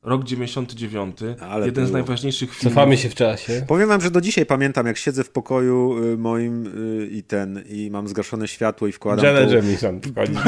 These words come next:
Speaker 2: Nie.
Speaker 1: <laughs> I wkładam,
Speaker 2: O.
Speaker 1: co ty wkładasz?
Speaker 2: O,
Speaker 1: Nie
Speaker 2: mamo.
Speaker 1: chcemy wiedzieć.
Speaker 2: Nie, no,
Speaker 1: Rękę
Speaker 2: wkładam
Speaker 1: pod
Speaker 2: pierwszą,
Speaker 1: kołdrę.
Speaker 2: pierwszą z dwóch płyt C D R W, czy tam C D R z Matrix M P G Part One i oglądam.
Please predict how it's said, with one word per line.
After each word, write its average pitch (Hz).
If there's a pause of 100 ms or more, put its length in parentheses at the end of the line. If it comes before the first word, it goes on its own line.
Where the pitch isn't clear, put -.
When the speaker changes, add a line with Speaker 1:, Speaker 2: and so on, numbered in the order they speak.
Speaker 2:
Nie. 233
Speaker 1:
<laughs> 339
I -
wkładam, 311
Speaker 2:
O. 254
Speaker 1:
co 285
ty 285
wkładasz? 214
Speaker 2:
O, 190
Speaker 1:
Nie 165
Speaker 2:
mamo. 151
Speaker 1:
chcemy 262
wiedzieć. 214 (260)
Speaker 2:
Nie, 170
no, 175
Speaker 1:
Rękę 214
Speaker 2:
wkładam 170
Speaker 1:
pod 160
Speaker 2:
pierwszą, 190
Speaker 1:
kołdrę. 190
Speaker 2:
pierwszą 180
z 139
dwóch 147
płyt 156
C 143
D 135
R 127
W, 123
czy -
tam 113
C 135
D 120
R 117 (200)
z 107
Matrix 117
M 127
P 113
G 110
Part 104
One 113
i 101
oglądam. 95